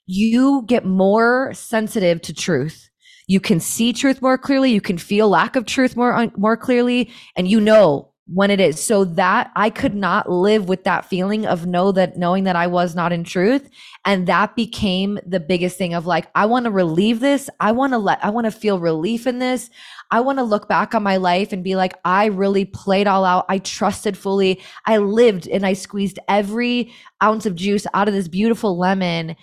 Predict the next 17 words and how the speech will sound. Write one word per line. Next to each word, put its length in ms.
And 580
I 140
can't, 240
I 80
won't, 280
I'll, 160
like, 220
look 160
back 200
on 140
that 100
and 100
just 140
be 80
so 180
happy." 320
So 340